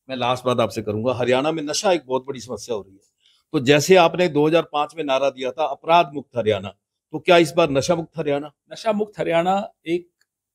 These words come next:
Speaker 2: अ, टारगेट होना ही चाहिए किसी भी जिम्मेदार राजनीतिक दल का। कांग्रेस पार्टी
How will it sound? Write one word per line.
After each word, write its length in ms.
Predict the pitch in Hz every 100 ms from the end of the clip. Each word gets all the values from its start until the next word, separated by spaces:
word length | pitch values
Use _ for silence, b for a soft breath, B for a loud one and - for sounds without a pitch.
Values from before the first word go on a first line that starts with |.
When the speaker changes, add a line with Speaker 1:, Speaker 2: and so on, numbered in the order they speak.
| 110
Speaker 2:
अ, 520 | 110 110 107 113 - _ _
टारगेट 360 | 135 139 170 -
होना 280 | 135 147
ही 200 | 175 165
चाहिए 340 | 202 156 127 117
किसी 280 | - 147 196
भी 100 | 165
जिम्मेदार 460 | 139 143 147 151
राजनीतिक 480 | 131 117 120 _ 107
दल 140 | 107 98
का। 180 | 151
कांग्रेस 460 | 170 139 143 160 -
पार्टी 360 | 147 131 170 -